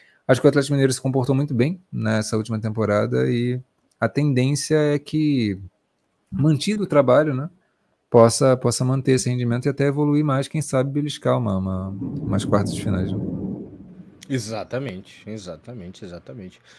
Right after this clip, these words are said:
Speaker 2: Vamos falar agora, Rodrigo, pelo time que é dono do mercado até aqui, né, e gerou o meme, né, que você agora está sendo contratado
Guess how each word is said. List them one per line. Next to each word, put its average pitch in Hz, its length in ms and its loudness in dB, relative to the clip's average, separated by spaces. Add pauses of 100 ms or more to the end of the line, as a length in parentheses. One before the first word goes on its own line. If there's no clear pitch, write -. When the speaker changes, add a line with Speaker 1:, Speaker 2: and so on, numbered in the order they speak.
(340)
Speaker 2:
Vamos 320 220 -4
falar 277 240 8
agora, 254 400 4
Rodrigo, 139 420 0
pelo 220 280 0
time 247 320 -4
que - 180 0
é 254 60 0
dono 190 520 2
do 139 160 -4
mercado 143 600 -2
até 123 220 -2
aqui, 160 260 -8
né, 151 160 -6
e 139 340 -4
gerou 190 360 4
o - 20 0
meme, 180 380 -2
né, 160 180 -6 (560)
que 139 160 -2
você 214 380 -2
agora 208 220 0
está 196 180 -6
sendo 202 180 -8
contratado 202 800 -4